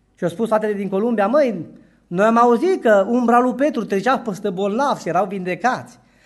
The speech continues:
Am auzit despre Pavel că se atingeau basmalele de trupul lui Pavel și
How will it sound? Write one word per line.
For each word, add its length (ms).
Am 140
auzit 240
despre 260
Pavel 320
că 120
se 320
atingeau 500
basmalele 540
de 60
trupul 280
lui 100
Pavel 320
și 240